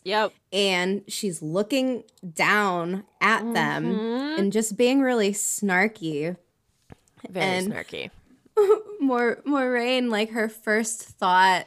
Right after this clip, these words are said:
Speaker 2: is kind of like the fashion police, like, "Bitch, you look ridiculous.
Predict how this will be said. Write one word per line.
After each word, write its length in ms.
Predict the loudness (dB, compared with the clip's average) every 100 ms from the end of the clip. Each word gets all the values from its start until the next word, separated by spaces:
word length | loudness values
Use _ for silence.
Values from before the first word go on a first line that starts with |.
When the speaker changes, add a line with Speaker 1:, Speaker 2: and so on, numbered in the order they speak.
| -8
Speaker 2:
is 160 | -8 -6
kind 280 | -4 -2 -2
of 140 | -2
like 240 | -2 -2
the 160 | -4 -8
fashion 640 | -6 -2 -2 -2 -6 -10
police, 560 | -8 -8 -8 -8 -10 -10
like, 380 | -10 -8 -10 -14 _ _ -12 -8 -4
"Bitch, 440 | -2 -2 -4 2 4 6
you 120 | 6 6
look 280 | 8 4 6
ridiculous. 1200 | 2 4 4 4 2 2 2 2 0 0 0 0